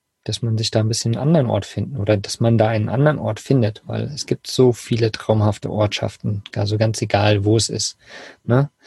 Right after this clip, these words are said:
Und manchmal muss es ja auch nicht die dreitausend Kilometer sein, da kann man einfach nur um die Ecke fahren und das ist auch schön. Gibt's ja auch genug Ecken, die man vielleicht selbst gar nicht kennt.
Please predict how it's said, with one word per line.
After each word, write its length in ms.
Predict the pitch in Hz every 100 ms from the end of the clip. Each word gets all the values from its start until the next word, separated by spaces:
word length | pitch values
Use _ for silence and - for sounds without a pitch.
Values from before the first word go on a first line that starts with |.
| - _
Und 80 | 113
manchmal 320 | 123 127 135
muss 160 | 127 135
es 140 | 127
ja 100 | 127
auch 80 | 113
nicht 180 | 123 -
die 60 | 120
dreitausend 520 | - 117 123 117 113
Kilometer 420 | 139 147 139 131
sein, 320 | 127 131 139
da 80 | 131
kann 180 | - 120
man 120 | 117
einfach 180 | 117 120
nur 120 | 120
um 80 | 110
die 80 | 110
Ecke 220 | - -
fahren 400 | - 123 127 127
und 120 | 107
das 140 | 110 -
ist 100 | -
auch 200 | 131 -
schön. 460 | - 135 139 139 - - - -
Gibt's 220 | - -
ja 80 | -
auch 100 | 127
genug 240 | - 120 -
Ecken, 300 | - - 135
die 80 | 120
man 160 | 113 107
vielleicht 360 | 110 110 104
selbst 300 | - 127 -
gar 160 | - 120
nicht 180 | 123 -
kennt. 360 | 139 151 175